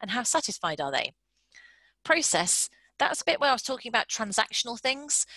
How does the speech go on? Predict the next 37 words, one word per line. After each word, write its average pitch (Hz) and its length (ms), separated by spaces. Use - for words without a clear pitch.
So 208 160
what 226 200
are 220 160
our 202 180
internal 226 480
systems 196 440
and 170 180
repeatable 190 520
processes, 196 580
and 180 120
how 190 180
can - 140
we 175 80
measure 185 340
their 151 180
effectiveness? - 800
And 214 80
then 214 80
finally, 240 640
our 196 240
learning 226 320
and 202 80
growth 220 320
ones. 220 380
How 254 240
are 262 80
we 233 100
future-proofing 214 1000
and 190 120
aligning 202 540
our 160 260
H - 240
R 190 220
learning 190 240
and 185 40
development 180 320
interventions 160 840